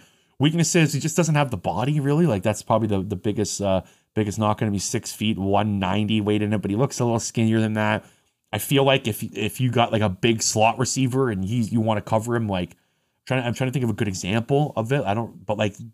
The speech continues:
a lot of teams play their routes, like, their big receivers inside nowadays. Like, they're kind of, you can move them all over the field. So that does seem like, you don't want this guy going up against D K Metcalf, <laughs> basically.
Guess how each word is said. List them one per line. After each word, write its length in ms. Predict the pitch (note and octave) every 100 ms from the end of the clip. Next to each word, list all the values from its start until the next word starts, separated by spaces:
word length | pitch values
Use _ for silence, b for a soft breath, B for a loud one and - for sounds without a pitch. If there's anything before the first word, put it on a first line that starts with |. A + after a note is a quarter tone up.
| _ _ C3+
a 40 |
lot 300 | B2 C3+ D3+
of 80 | D#3
teams 360 | - C#3 A#2
play 340 | - - A#2+ B2
their 120 | A#2
routes, 380 | A2+ A#2 G2+ -
like, 160 | G#2
their 80 | A2
big 240 | F#2 A#2 A2
receivers 360 | - G#2+ G2+
inside 440 | A2 G2+ - G#2+ G#2+
nowadays. 400 | F#2 F2 F2+ F2
Like, 80 |
they're 100 | F#2+
kind 220 | - G#2 G2+
of, 100 | - b b b
you 80 | A2
can 100 | G2+ A2+
move 140 | A#2
them 120 | G#2
all 140 | G#2 A#2
over 120 | G#2+
the 60 | G2+
field. 320 | G#2+ A2+ B2
So 180 | - G#2+
that 260 | A2+ A#2+
does 140 | A#2 -
seem 120 | A2+
like, 200 | G2 F#2 b b -
you 60 |
don't 100 | E3+
want 140 | E3+ C#3
this 80 | B2+
guy 140 | C3+
going 160 | B2+ A#2+
up 120 | A2
against 220 | A2+ -
D 80 | G#2
K 140 | F#2+
Metcalf, 540 | F2 - E2+ D#2 - -
<laughs> 60 |
basically. 500 | D#3+ A#2+ - - G#2